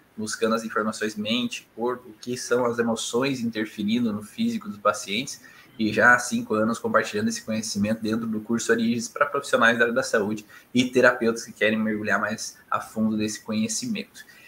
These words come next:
Luciano, uma coisa que, é, me veio muito à mente nos últimos meses, né? Você foi dois meses, atendeu lá na clínica, certo?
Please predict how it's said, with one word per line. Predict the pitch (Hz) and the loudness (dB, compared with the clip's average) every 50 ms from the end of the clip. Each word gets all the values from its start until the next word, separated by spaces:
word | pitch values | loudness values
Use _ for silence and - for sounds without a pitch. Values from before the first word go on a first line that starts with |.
| - - _ _ _ _ _ _ _ | -20 -20 _ _ _ _ _ _ _
Luciano, | - 156 151 - - 147 123 | -6 -4 4 6 8 8 8
uma | 131 139 | 8 4
coisa | 151 - 165 165 185 196 | 4 4 4 4 4 2
que, | 196 - - 175 160 127 107 107 - - _ | 2 2 0 2 2 2 2 0 -4 -6 _
é, | 110 117 117 113 113 110 110 110 110 110 110 - - _ _ - | 2 4 6 6 6 4 4 2 0 -2 -4 -10 -18 _ _ -10
me | 117 107 107 | -8 -6 -4
veio | 110 117 131 131 135 | 0 0 0 0 0
muito | 120 123 139 175 202 101 101 120 | -2 -2 0 0 0 2 4 4
à | 110 | 4
mente | 107 107 110 120 139 139 - 113 | 4 2 0 -2 -4 -4 -4 -2
nos | 107 110 107 107 107 110 | -2 0 -2 -2 -2 -2
últimos | 113 117 113 - 101 104 107 104 - | -2 -2 -2 -6 -8 -8 -8 -8 -6
meses, | 104 101 107 110 - 233 - - 117 117 - | -6 -6 -4 -4 -6 -6 -8 -12 -12 0 2
né? | 113 147 202 220 - - - - 104 | 2 2 2 0 -6 -12 -20 -18 -12
Você | 107 - - - - - - _ _ - _ _ _ _ _ | -10 -2 0 0 0 -2 -8 _ _ -20 _ _ _ _ _
foi | - - 135 131 135 - - - - _ _ _ _ _ _ _ _ _ - | 0 2 4 4 4 2 -4 -12 -16 _ _ _ _ _ _ _ _ _ -10
dois | - 131 151 185 196 190 160 147 | 0 6 8 8 8 8 6 4
meses, | 160 180 185 185 190 190 185 180 180 180 - - - - - - - - - _ _ _ _ _ _ _ _ _ _ _ _ _ _ | 2 4 6 6 4 4 2 0 -2 -2 -2 -4 -4 -6 -6 -8 -10 -14 -20 _ _ _ _ _ _ _ _ _ _ _ _ _ _
atendeu | - 127 - 147 143 139 139 139 | 0 2 2 2 2 6 6 8
lá | 143 143 | 8 8
na | 139 143 139 | 8 8 6
clínica, | - 131 110 101 104 - - - - _ _ _ _ _ _ _ - | 6 2 -2 -2 -2 -6 -10 -14 -18 _ _ _ _ _ _ _ -14
certo? | - - 113 110 110 - - - - | -6 -4 -2 -2 -2 -4 -8 -12 -18